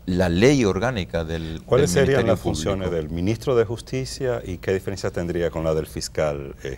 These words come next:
Speaker 2: general?
Speaker 1: La primera diferencia es que el ministro de Justicia no tiene funciones de investigación criminal y por tanto no está en capacidad o no está en posibilidad de influir con sus decisiones en el curso de determinados procesos judiciales,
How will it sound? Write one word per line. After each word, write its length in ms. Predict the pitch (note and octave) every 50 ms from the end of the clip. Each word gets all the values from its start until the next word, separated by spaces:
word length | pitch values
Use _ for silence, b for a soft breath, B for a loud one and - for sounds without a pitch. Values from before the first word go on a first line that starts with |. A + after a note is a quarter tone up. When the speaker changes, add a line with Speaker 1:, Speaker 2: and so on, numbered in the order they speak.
| - -
Speaker 2:
general? 480 | D#2 C#2 C#2 C2 B1 B1 - A#2+ B2
Speaker 1:
La 180 | A#2+ B2 A2+ F#2+
primera 380 | - G2+ G#2 A2+ B2 C3 D3+
diferencia 480 | D#3 D3 D3+ D3 B2 C#3 D3 D3 - C#3
es 80 | C3+ -
que 120 | - C3+
el 120 | A#2 A2+
ministro 340 | G2+ G#2 G2 G#2 G#2 - B2
de 60 | B2+
Justicia 400 | A#2+ A#2 G#2+ G2+ B2 B2 - G#2+
no 140 | G#2 A2 G#2
tiene 260 | - A2+ A#2 B2 B2+
funciones 360 | - G#2 G#2 G#2 A2 A2+ A#2+ A2+
de 60 | A2+
investigación 540 | A2+ G#2 G#2 - G2+ F#2+ G2 F#2+ G2+ G#2 G#2
criminal 400 | G2+ G#2+ G2+ G2+ A#2 C3+ C3 A2
y 40 |
por 180 | F2 - F2+ -
tanto 360 | - G#2 G2+ A#2 A#2+ C3+ C#3 B B B B B B -
no 320 | F#2 F#2 G2 G#2+ A2+ A#2+
está 420 | A#2 - - - A#2 B2 B2+ B2+ - -
en 300 | A2 G#2+ G#2+ G#2+ G#2 G2+
capacidad 680 | - - G2+ - G#2 - - - A#2 G#2+ G#2 G#2+ - B B B B B B - -
o 80 | F2+ F2
no 160 | E2+ F2+ G2+
está 480 | G2+ - - G#2+ G#2 A2 A2 G2 - -
en 260 | - F#2+ G2 F#2+ F#2+ F#2
posibilidad 840 | - - G2 - - G2 F#2+ G2 F#2+ F#2+ F#2+ F#2 F2 F2 E2+ B B B B B B - - -
de 380 | - G2+ A2+ A#2+ C3 - - - - - - - - -
influir 640 | - B2+ B2 A2+ - A2+ G2+ G2+ G2+ A#2 D3 E3+ E3
con 160 | - C#3+ C3+
sus 180 | - - A#2+ A2
decisiones 720 | A#2 A2+ - A2+ - - - G#2 G#2 G#2 A2 A#2+ - B B B B -
en 120 | A2 A2+
el 140 | A2 G#2 F#2+
curso 580 | - - A#2 B2+ C3 C3 - - - C3 - - F#2+ E2+
de 160 | E2+ G#2 A#2
determinados 640 | A#2+ A2+ G2 - F#2+ F2 F2+ F2+ F#2 F#2 F#2+ G#2 G2+
procesos 540 | - - - F2+ - - G#2 G#2 - - -
judiciales, 600 | - F#2+ F2+ F2 - - B2 D3 A2+ E2+ D#2+